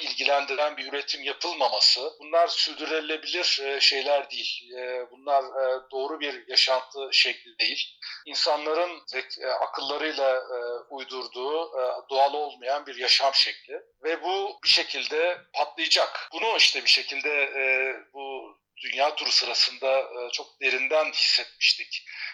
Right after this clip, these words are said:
Yani bu sadece işte parayla ilgili kısmını söyledim, ekonomik, e, boyutunu söyledim bu işin. Ama insanın insanca mutlu bir şekilde yaşamasını da engelliyor, e,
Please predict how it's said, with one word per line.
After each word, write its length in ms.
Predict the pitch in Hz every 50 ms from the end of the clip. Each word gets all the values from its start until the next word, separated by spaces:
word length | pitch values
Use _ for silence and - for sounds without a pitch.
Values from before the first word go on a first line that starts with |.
| - _
Yani 260 | 135 131 135 135 135
bu 40 | 135
sadece 480 | - - 165 156 147 151 156 151 160 156
işte 320 | 147 - - 160 143 - - - - - - _ _ _ _
parayla 380 | - 135 139 151 170 175 156 139
ilgili 340 | 135 131 131 131 127 139 135
kısmını 400 | - - - - - 135 143 143
söyledim, 560 | - 143 127 123 120 117 - 160 185 190 185 -
ekonomik, 580 | - - 143 135 135 143 147 143 - - -
e, 220 | 127 123 123 120 -
boyutunu 360 | - 135 120 - - 143 143
söyledim 400 | 139 135 131 113 117 113 - - - -
bu 100 | 104 104
işin. 220 | - - 165 185 190 - - - - - - - _
Ama 500 | 170 151 147 151 175 202 180 - - _ _
insanın 600 | - 139 127 - - 156 147 160 180 180 170 156 139 135
insanca 800 | 143 135 - - 165 165 165 165 160 151 151 135 123 123 - -
mutlu 260 | - - - - 185 -
bir 40 |
şekilde 640 | - - 147 143 131 - 151 143 - 147 143 143 147 143
yaşamasını 640 | 139 135 135 - 147 143 139 139 - 156 160 165 160
da 240 | 147 135 120 110 - - 113
engelliyor, 640 | - - 110 113 123 - - 107 107 107 110 107 104
e, 220 | - - _ 117